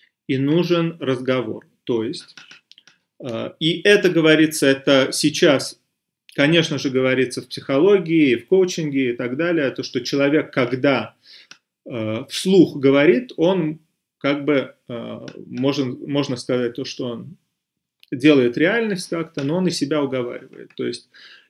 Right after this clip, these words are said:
если вы зайдете в какую-нибудь ешиву или колледж, где учат Тору, это не выглядит как библиотека. Люди читают вслух, чтобы сами слышать, что они читают.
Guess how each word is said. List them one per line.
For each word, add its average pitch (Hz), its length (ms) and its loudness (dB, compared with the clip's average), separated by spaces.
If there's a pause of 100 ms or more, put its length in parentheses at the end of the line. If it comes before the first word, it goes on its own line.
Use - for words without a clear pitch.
если 160 300 6
вы 139 140 4
зайдете 139 580 2
в 120 80 -12
какую-нибудь 120 640 -4
ешиву 175 520 0
или 120 180 2
колледж, 180 360 2
где 131 140 -4
учат 127 340 -4
Тору, 185 460 -2 (440)
это 139 300 4
не 160 160 4
выглядит 156 460 4
как 135 160 0
библиотека. 123 720 -2
Люди 123 440 4 (1700)
читают 151 460 2
вслух, 208 440 -2 (400)
чтобы 139 320 0
сами 180 460 2
слышать, 170 480 -2
что - 180 -6
они 135 220 -4
читают. - 380 -16